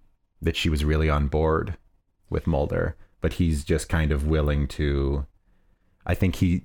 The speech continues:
he, he also needs to be shown the supporting evidence. He's not, let's, let's not, you know, misunderstand. He does need to see evidence,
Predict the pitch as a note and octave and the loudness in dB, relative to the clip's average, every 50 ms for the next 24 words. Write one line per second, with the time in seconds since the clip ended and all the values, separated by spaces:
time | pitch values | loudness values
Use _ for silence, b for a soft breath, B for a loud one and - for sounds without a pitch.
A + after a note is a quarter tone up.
0 | B B B B B B B - C#3+ E3 F#3+ G3 F#3+ D#3+ - - - D3+ D3+ C#3+ | B B B B B B B 0 2 2 4 2 2 0 0 0 2 4 4 4
1 | C#3 C#3 - - G2+ F#2 E2+ E2 D2+ - - - D#2+ D#2 - - E2+ D#2+ D2+ D2 | 2 2 2 2 2 2 2 2 0 -2 -2 0 0 0 2 2 2 2 2 2
2 | D2 - - - - - D#2+ D#2+ - F2 D#2+ - - - - - - - - G2+ | 0 0 -2 -2 -2 -2 -2 -2 -2 -4 -4 -4 -4 -6 -6 -6 -6 -2 -2 0
3 | G2 A#2+ C3 C3+ C#3 B2+ - - A2 G#2+ - - - - A#2 A2+ - - - A#2 | 2 2 2 2 2 0 0 0 -2 -2 -2 -6 -4 -2 -2 -2 -2 -2 0 0
4 | A2+ G2 - E2+ F2+ D#2+ D2+ C#2+ C#2 C#2+ C#2 D2 D2 - - - - _ - - | 0 0 0 0 0 2 2 2 2 0 0 -2 -4 -6 -10 -20 -20 _ -20 -20
5 | _ _ - _ - - _ _ _ _ _ _ _ _ _ _ _ _ _ - | _ _ -20 _ -20 -20 _ _ _ _ _ _ _ _ _ _ _ _ _ 0
6 | G2 F#2 - - E2+ D2 C#2+ C#2 - - - F2+ E2+ D2+ C#2+ C#2 - - - F#2 | 0 2 2 2 0 0 0 -2 -2 0 0 2 2 2 0 0 -4 -4 -2 0
7 | E2+ E2 E2 D#2+ D#2 D#2+ D#2 D2+ D2+ D2 D2 _ - D2+ D2+ D2+ C#2 D2+ D#2 D2+ | 2 2 2 2 2 2 2 2 0 -2 -2 _ 0 0 2 2 2 0 0 0
8 | D2+ D2 C2+ - D2 C#2+ - - D#2 D2 C#2 C#2+ C#2 C#2 C#2 C#2 C#2 - - - | 0 0 -2 -2 -4 -4 -2 -2 -2 0 0 0 0 0 0 0 -2 -4 -8 -18
9 | - - _ _ _ _ _ _ _ _ _ _ _ _ _ _ _ _ - F2+ | -20 -20 _ _ _ _ _ _ _ _ _ _ _ _ _ _ _ _ -2 0
10 | E2+ D2+ D#2 C#2+ C#2 C#2+ C2+ - - - - - - - | 2 2 2 0 0 -2 -4 -6 -10 -12 -16 -16 -16 -16